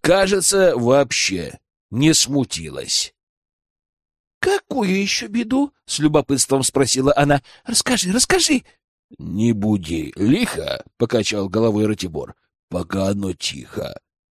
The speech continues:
Веслава, вздохнув, откинулась назад. Похоже, Ратибор тоже оказался не самым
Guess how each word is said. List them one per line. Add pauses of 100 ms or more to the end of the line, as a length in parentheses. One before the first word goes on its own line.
(640)
Веслава,
вздохнув,
откинулась
назад.
Похоже,
Ратибор
тоже
оказался
не
самым